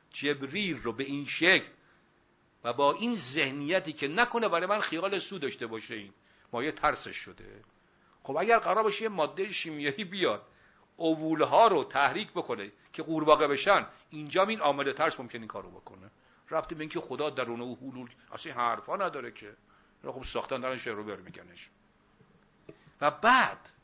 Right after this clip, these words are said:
بزرگی حضرت رسول اکرم که درود و سلام خدا بر او باد نسبت به حضرت عیسی مسیح مثل بزرگی خورشید بر ستاره‌های خیلی خیلی کوچیک میمونه. اونم جهتش خیلی روشنه،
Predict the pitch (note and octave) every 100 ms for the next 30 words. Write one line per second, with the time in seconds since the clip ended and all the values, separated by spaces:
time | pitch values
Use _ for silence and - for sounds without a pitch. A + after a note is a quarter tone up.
0 | _ _ _ _ _ _ C#3+ C3+ D3+ C#3+
1 | C3+ G#3+ D#3 G2+ - A#2+ F3 - B2 B2
2 | - F3 C#3 A2+ - A2+ F2+ - _ _
3 | _ _ - G2+ B2 D#3 D3 C3 - A#2+
4 | E3 C3 A#2 A#2 G#2+ G2 F#2+ F#2+ E2+ -
5 | _ _ _ - A#2 - F3+ C3+ A#2+ A#2+
6 | A#2+ A#2+ A2 A2 A2 A2 G3+ A3 G3+ _
7 | _ _ _ _ B2+ C#3+ G3+ - D3 B2+
8 | A2+ _ C#3+ C3+ C3+ B2+ C3+ F3 C3 -
9 | - C#3+ C3+ - A3+ D#3 E3 C#3+ - D3
10 | C3+ C3 D3+ G3+ - - A3 G#3+ F3+ F3+
11 | G3+ - D3+ D3 - A#2 A2+ A#2 _ _
12 | _ _ _ _ _ _ _ _ _ _
13 | _ _ _ _ _ - D3 - G#2+ C#3+
14 | F#3 - - C3+ F#3 A#3+ B3+ A#3+ A3+ G#3
15 | F#3+ F3+ D#3+ B2+